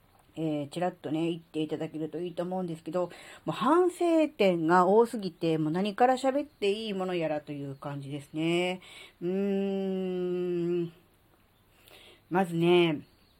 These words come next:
もっとね、ちゃんと喋ることをまとめてから喋ろうっていうことですね。なんかね、うーん。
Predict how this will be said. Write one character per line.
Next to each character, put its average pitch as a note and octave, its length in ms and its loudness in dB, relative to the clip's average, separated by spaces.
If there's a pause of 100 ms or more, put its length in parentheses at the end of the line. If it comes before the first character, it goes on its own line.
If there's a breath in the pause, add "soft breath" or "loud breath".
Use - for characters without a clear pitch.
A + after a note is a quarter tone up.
(1200)
も A#3 140 6
っ C4 80 -8
と G#3 100 6
ね、 D#3 160 4
ち - 100 -10
ゃ G3+ 80 2
ん B3 60 -4
と B3 100 0
喋 E3+ 280 0
る F#4 100 4
こ A3+ 140 0
と E3 120 0
を E3 420 4 (1000 soft breath)
ま D#3+ 180 -4
と A#3+ 140 -2
め D4 120 8
て G4+ 120 4
か G#4 80 2
ら D#4 80 6
喋 F#3 240 2
ろ G3+ 240 12
う D4 100 6
っ - 220 -20
て D#3 80 0
い D3 60 0
う D3 40 -4
こ D3+ 100 -6
と C#3+ 120 -10
で C3+ 80 -6
す - 60 -10
ね。 D3 420 -2
な A3+ 100 -2
ん D4+ 100 2
か G3+ 120 4
ね、 D3+ 420 2 (640 soft breath)
う - 20 -6
ー D#3 40 0
ん。 C#3 1120 -2